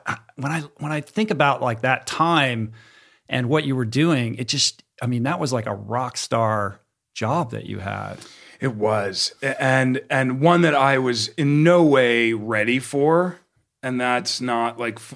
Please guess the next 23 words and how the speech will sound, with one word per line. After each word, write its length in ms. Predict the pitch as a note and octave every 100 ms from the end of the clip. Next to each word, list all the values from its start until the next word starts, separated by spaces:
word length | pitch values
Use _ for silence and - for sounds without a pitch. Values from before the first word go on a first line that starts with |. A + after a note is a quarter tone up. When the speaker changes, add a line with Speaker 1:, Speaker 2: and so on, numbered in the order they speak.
| -
Speaker 2:
false 280 | - - A#2
Speaker 1:
Right. 180 | B2+ A2
Speaker 2:
humility. 600 | C3 A#2 A#2 A#2+ B2+ B2+
Like, 160 | C3+ D#3+
"No, 460 | A#3 A3+ G3+ F#3
no, 280 | E3 E3 D#3
they 100 | C#3
shouldn't 240 | - C#3
have 100 | B2+
given 160 | B2+ B2
it 80 | A#2
to 60 |
me." 80 | B2
No, 260 | C3 A#2+ G#2+
Speaker 1:
<laughs> 40 |
Speaker 2:
they 140 | A#2+ B2+
Speaker 1:
Yeah. 60 |
Speaker 2:
shouldn't 400 | A2+ D3 D3 B2+
have 160 | A#2+ A#2+
given 220 | B2+ B2
it 100 | A#2
to 120 | A2+
me. 140 | G#2+